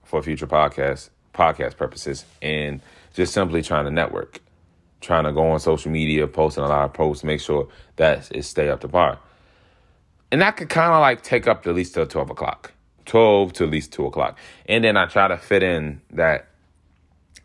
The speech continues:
that one o'clock stature, fit in some anime, something that could give me a sense of relief, making a connect. You know what I'm saying? That's, that's my championship trophy at the end of the day.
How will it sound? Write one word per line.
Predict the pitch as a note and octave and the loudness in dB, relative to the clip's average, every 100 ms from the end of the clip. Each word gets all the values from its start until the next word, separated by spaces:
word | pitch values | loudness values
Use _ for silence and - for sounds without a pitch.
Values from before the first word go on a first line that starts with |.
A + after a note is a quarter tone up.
| - | -6
that | F#2 F2 D#2 | 2 2 2
one | F2 A2+ | 2 2
o'clock | A#2+ C3+ C3 - | 2 2 2 0
stature, | - C3 C3+ C3+ C3 - - - - _ _ | 0 2 2 -2 -4 -8 -20 -20 -20 _ _
fit | - A2+ | 2 4
in | A#2 | 2
some | G#2+ F2 | -2 -2
anime, | F2 F2 D#2+ D#2 | 2 2 0 -4
something | - G2+ F#2 | -4 -4 -2
that | F#2 F2+ | -2 -4
could | D#2+ | -4
give | F#2 | -2
me | F2+ | -2
a | E2 | -4
sense | F2 D#2+ | -6 -8
of | D2+ | -8
relief, | D2 D2 C#2 _ _ _ _ - | -6 -6 -8 _ _ _ _ -4
making | C3+ C3+ B2 | -2 0 -2
a | |
connect. | A#2+ B2+ C#3 - _ _ | -2 -2 -2 -4 _ _
You | F2+ | -4
know | G2 | 0
what | G#2 | -2
I'm | |
saying? | - G#2+ G#2 | -2 -2 2
That's, | F2+ F#2 - | 2 2 -2
that's | G2 G2+ - | 0 0 0
my | G2 F#2+ | -2 -2
championship | - G2 F#2 F2+ F#2 F2+ - | -2 -4 -2 -4 -4 -4 -4
trophy | - A#2+ - E2 D2 | 0 0 0 -4 -2
at | D2+ D2 | -2 -2
the | |
end | C#2+ | -8
of | D2 | -10
the | - | -12
day. | D2 B1 | -8 -8